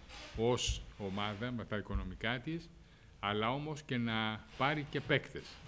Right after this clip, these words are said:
Και εδώ νομίζω θα σας τα πει και ο Τάσος, ότι <clears throat> οι, οι συμπολίτες οι οποίοι έχουν πρόβλημα κινητικό, δεν χρειάζεται να κρύβονται στο σπίτι τους,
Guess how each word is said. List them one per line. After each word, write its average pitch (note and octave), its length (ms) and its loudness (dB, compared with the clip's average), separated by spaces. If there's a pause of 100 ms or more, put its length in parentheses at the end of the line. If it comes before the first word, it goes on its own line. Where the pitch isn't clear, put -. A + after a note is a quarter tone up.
(1080)
Και A2+ 80 0
εδώ A2+ 260 2
νομίζω B2 420 2
θα A2+ 120 0
σας - 180 -6
τα G#2 120 -2
πει B2+ 140 -2
και A2+ 160 0
ο F#2 300 0
Τάσος, C#3 520 -2 (760)
ότι A2 520 0 (260)
<clears throat> - 400 -12
οι, A2+ 220 2 (580)
οι - 80 -8
συμπολίτες A2+ 840 0 (600)
οι G#2+ 100 -4
οποίοι B2+ 320 0
έχουν C#3 400 -2
πρόβλημα C3+ 440 2
κινητικό, G#2 720 -2 (640)
δεν B2+ 140 -2
χρειάζεται G2 760 0
να G2+ 100 -4
κρύβονται F#2+ 420 -4
στο - 160 -12
σπίτι F2+ 380 -8
τους, D3+ 340 -8